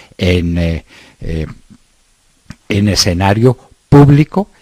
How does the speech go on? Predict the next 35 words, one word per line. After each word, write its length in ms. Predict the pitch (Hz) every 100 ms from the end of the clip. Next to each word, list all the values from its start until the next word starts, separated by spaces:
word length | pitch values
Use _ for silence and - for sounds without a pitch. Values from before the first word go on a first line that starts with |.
| _ _
y 180 | 92 85
que 400 | - - 80 71
era 200 | 73 92
repetido 640 | 113 - 80 - 98 98
por 200 | - 101
todos 320 | - 80 85
los 160 | 107 87
medios 320 | 76 73 107
de 100 | 110
comunicación 720 | - 80 76 73 71 - 85 82
que 120 | 104
libremente 640 | 98 104 98 95 92 95
iban 280 | 90 92 85
a 80 | 80
presenciar 640 | - 78 - 73 - 76
lo 100 | 78
que 120 | 73 -
estaba 280 | - 69
ocurriendo. 720 | 73 - 71 65 69 65 65 -
Aquí 440 | - - - 104 123 _ _ -
nada, 640 | 76 80 90 82 67 - _ _ - _ _ _
todo 340 | 123 113 120 -
en 220 | - 78 80
silencio, 720 | - - 92 87 - - - - _ _
todo 320 | - 107 101 104
de 140 | 78
espaldas 640 | - - 80 82 90 -
al 140 | 76 69
país, 500 | 71 78 110 - -
todo 360 | - 80 90 80
de 100 | 73
espaldas 640 | - - 71 67 73 -
a 60 |
la 120 | 65 -
realidad, 680 | 67 65 62 60 - -